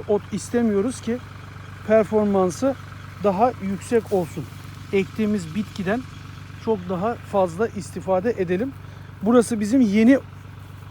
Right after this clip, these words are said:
bu yıl ilk defa ektiğimiz bir yonca tarlası arkadaşlar. Daha önce burada regras otumuz ekiliydi. İşte regrası kaldırıp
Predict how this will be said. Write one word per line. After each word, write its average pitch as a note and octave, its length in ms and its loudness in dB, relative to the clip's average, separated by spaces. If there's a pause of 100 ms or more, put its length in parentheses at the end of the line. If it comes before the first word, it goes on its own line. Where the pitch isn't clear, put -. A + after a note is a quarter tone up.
(460)
bu G#3 100 8
yıl B3 220 10 (360)
ilk B3 200 0
defa G3+ 280 4
ektiğimiz F3+ 640 0
bir F3+ 160 -2 (520)
yonca F3+ 400 2
tarlası F3 420 2
arkadaşlar. F3+ 540 0 (1200)
Daha F#3+ 280 6
önce F#3+ 320 2
burada G3+ 320 4 (920)
regras G3+ 460 4
otumuz G3+ 440 0 (500)
ekiliydi. F3 400 0
İşte F#3 260 0
regrası G3 400 4
kaldırıp G3 440 4